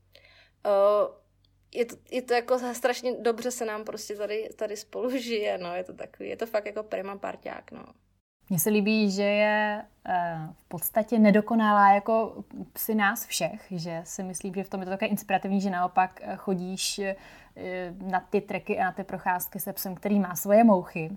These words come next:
Speaker 2: že to je možná pak i to cenné, co si rádi lidi přečtou, že, že se pak necítí tak osamělí.
Speaker 1: A právě já se s-, já se snažím to jako sdílet hrozně, ale pak se vždycky najde někdo, kdo si myslí, že prostě se nemůže přece bát bouřky, takový pes, který je zvyklý být furt venku,
Speaker 2: Že si tě, že si
Speaker 1: prostě,
Speaker 2: tě
Speaker 1: no,
Speaker 2: vlastně
Speaker 1: tak
Speaker 2: zidealizujou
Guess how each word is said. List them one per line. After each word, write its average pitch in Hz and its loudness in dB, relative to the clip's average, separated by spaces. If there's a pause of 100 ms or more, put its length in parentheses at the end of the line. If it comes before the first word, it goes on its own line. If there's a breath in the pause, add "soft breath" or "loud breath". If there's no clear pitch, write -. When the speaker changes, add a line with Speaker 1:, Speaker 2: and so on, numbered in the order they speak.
(120)
Speaker 2:
že 175 -12
to - -10
je 175 -4
možná 175 -8
pak - -12
i 185 -12
to 190 -6
cenné, 180 -4
co 202 -14
si 202 -8
rádi 175 2
lidi 180 -4
přečtou, 170 -8
že, 175 -10
že 185 -12
se - -8
pak 190 -2
necítí 196 -4
tak 202 -12
osamělí. 226 12
Speaker 1:
A - 10
právě 311 8
já 302 8
se 302 -6
s-, - -8 (260)
já 247 6
se 277 -6
snažím 269 0
to 254 4
jako 262 2
sdílet 247 8
hrozně, 240 12
ale 226 12
pak 220 4
se 320 -2
vždycky 285 -4
najde 320 6
někdo, 285 2
kdo 220 4
si - 4
myslí, 285 0
že 254 4
prostě 254 0
se 262 0
nemůže 269 4
přece - -4
bát 247 6
bouřky, 220 2
takový 247 4
pes, 240 0
který 220 2
je 226 4
zvyklý 233 0
být 254 0
furt 285 2
venku, 277 4
Speaker 2:
Že 240 10
si 247 6
tě, 254 8
že 240 12
si 240 6
Speaker 1:
prostě, 240 6
Speaker 2:
tě 233 2
Speaker 1:
no, 233 4
Speaker 2:
vlastně 240 8
Speaker 1:
tak - -6
Speaker 2:
zidealizujou 185 6